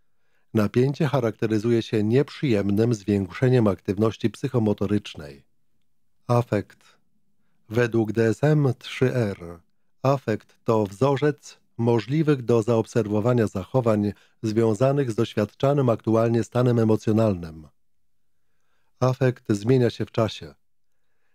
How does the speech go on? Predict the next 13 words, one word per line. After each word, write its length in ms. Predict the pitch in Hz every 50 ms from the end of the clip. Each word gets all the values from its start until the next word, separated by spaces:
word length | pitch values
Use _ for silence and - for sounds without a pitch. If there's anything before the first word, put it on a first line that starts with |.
| _ _ -
Natomiast 720 | 110 104 101 - - 135 135 117 104 95 92 - - _
nastrój 560 | - 117 131 143 - - - 113 107 107 104 101
to 260 | - 110 104 104 101
przeważający 1000 | - - 123 107 107 107 101 110 107 113 127 139 139 123 - - 101 98 95 92 - _ _ _ _ _ _ _ -
i 240 | 131 139 156 160 - _ _ _
utrwalony 800 | - 139 135 - 131 - - - 120 117 120 135 147 147 147 147
stan 300 | 131 - - 117 113 110
emocjonalny. 880 | 110 107 104 104 101 - - 110 107 117 113 104 87 80 76 76 73 73 - _ _ _ _ _ _ _ _ _ _ _ _ _ _ _ _ _ - 117
Różnica 680 | 113 104 120 117 107 101 110 143 156 135 - 117 101 98
pomiędzy 480 | - 110 110 120 120 117 113 101 104
afektem 640 | 95 95 - - 117 110 - - - 127 131 139 117
a 140 | 98 92
nastrojem 720 | 92 92 92 - - - - 131 131 120 120 113 113 113